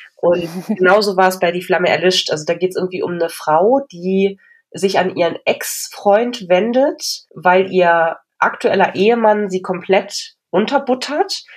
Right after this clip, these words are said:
Speaker 1: Ist halt eine totale toxische Beziehung und der Ex-Freund geht irgendwie da drauf ein, fliegt zu ihrem Planeten, weil das ist tatsächlich Sci-Fi,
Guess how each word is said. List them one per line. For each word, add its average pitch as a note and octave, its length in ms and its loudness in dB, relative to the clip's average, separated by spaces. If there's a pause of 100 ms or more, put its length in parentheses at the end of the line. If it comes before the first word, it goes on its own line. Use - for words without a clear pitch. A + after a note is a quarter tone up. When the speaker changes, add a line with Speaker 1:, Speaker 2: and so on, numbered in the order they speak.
(160)
Speaker 1:
Ist - 120 -18
halt F#3 280 -2
eine F#3 120 2
totale G3 460 0
toxische G3+ 460 -2
Beziehung B3+ 520 -2
und F#3+ 260 -2
der F#3 180 2
Ex-Freund G3+ 840 -2
geht G3 140 0
irgendwie F#3 200 -4
da F3 100 2
drauf D#3+ 300 -4
ein, G#3 260 2
fliegt G#3+ 300 -6
zu G#3 80 0
ihrem F3+ 200 0
Planeten, F#3 440 0
weil F3 80 4
das E3+ 100 0
ist - 180 -8
tatsächlich D#3+ 380 -10
Sci-Fi, A#3+ 640 0